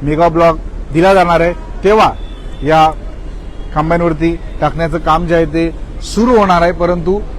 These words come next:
आता कशा प्रकारे काम चालू आहे, रस्ता पूर्णपणे बंद करण्यात आलेला आहे, कशा प्रकारची स्थिती आहे, या संपूर्ण घटनेचा आढावा घटनास्थळाहून ठाणे लाईव्हच्या माध्यमातून आम्ही आपल्या सर्व प्रेक्षकांपर्यंत लाईव्ह पोहोचवत आहोत.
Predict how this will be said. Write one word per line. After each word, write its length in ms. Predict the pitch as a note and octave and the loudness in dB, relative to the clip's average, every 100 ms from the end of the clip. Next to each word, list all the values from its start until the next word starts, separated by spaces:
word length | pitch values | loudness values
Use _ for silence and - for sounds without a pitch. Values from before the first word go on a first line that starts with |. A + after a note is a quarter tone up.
| - | -4
आता 200 | D#3+ B3 | 2 2
कशा 200 | A3 A3 | 2 2
प्रकारे 320 | G3+ F#3+ G3 | 2 2 2
काम 240 | F3+ F3 F3 | 2 0 2
चालू 200 | E3+ E3+ | 2 2
आहे, 240 | D3 D#3+ | 4 2
रस्ता 240 | D3+ C#3+ G3+ | 0 0 -2
पूर्णपणे 520 | F3+ F#3 F3+ F3 F3 - - - | -2 -2 0 -2 -4 -6 -6 0
बंद 200 | E3 F#3 | 2 2
करण्यात 380 | F#3 E3+ F3 E3 | 2 0 0 2
आलेला 260 | D#3+ D#3+ | 2 4
आहे, 260 | D3+ D3 E3+ - - - - | 4 4 0 -4 -12 -8 -4
कशा 200 | F3+ A3+ - - - - | 2 0 0 -10 -10 -4
प्रकारची 560 | F3+ F#3+ G3+ D#3 G3+ G3 - - | -2 0 0 0 -4 -6 -8 -12
स्थिती 360 | - G3+ F#3+ B3 | -8 -4 0 2
आहे, 240 | F#3+ F#3 | 4 2
या 120 | E3+ | 0
संपूर्ण 440 | E3 F3 F3 G#3+ G#3 | -2 -4 0 0 0
घटनेचा 480 | F3 E3+ F3+ - F#3 | 0 -2 -4 0 0
आढावा 480 | D#3 D3 E3 E3+ F3 - - - | 2 4 4 4 2 -4 -12 -8
घटनास्थळाहून 880 | C#3 E3+ F#3+ B3+ - G#3 G3 F#3+ G#3+ | -2 -2 2 0 4 4 6 4 0
ठाणे 220 | E3 D#3+ | -2 0
लाईव्हच्या 280 | D#3+ D3+ F3 | 0 0 0
माध्यमातून 540 | D3+ C#3+ E3 D3+ E3 F3 | 0 0 -2 -2 -4 -2
आम्ही 280 | E3 G3+ C3+ - - | 0 0 -2 -6 -6
आपल्या 240 | C#3+ D#3+ | -4 -2
सर्व 200 | D#3 D#3+ | -2 -2
प्रेक्षकांपर्यंत 840 | D#3 D3+ - D#3+ D#3+ D#3+ D#3 D#3 D3 D#3 - - - | -2 -4 -2 -2 0 0 0 -2 -2 -4 -6 -12 -4
लाईव्ह 320 | D3 G3+ C4 A3 | 2 4 4 0
पोहोचवत 460 | G#3 G3 G#3 G#3 | 2 2 2 2
आहोत. 160 | F3+ | 4